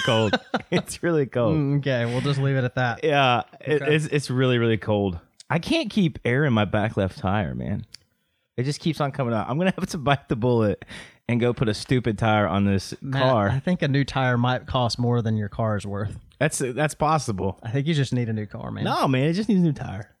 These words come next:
Speaker 2: No, it really doesn't. <laughs> That thing, you just need to take that thing out back and shoot it.
Speaker 1: It just needs a new tire.
Speaker 2: All right. Well, I,
Speaker 1: That's it.
Speaker 2: I disagree.
Speaker 1: I'm trying to get another year out of it.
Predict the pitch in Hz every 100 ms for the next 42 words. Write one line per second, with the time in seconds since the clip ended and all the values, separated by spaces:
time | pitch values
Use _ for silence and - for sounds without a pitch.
0 | - - 123 127 120 110 120 110 104 98
1 | 92 - - - - - - - - 226
2 | 147 202 196 180 - - 175 196 202 175
3 | 170 143 147 151 139 131 127 117 110 120
4 | 104 98 139 165 117 107 95 82 78 80
5 | 80 101 101 92 85 - 110 104 98 120
6 | - 110 110 139 127 98 85 - 123 117
7 | 110 110 104 101 107 135 185 170 151 127
8 | 117 104 98 101 90 85 82 -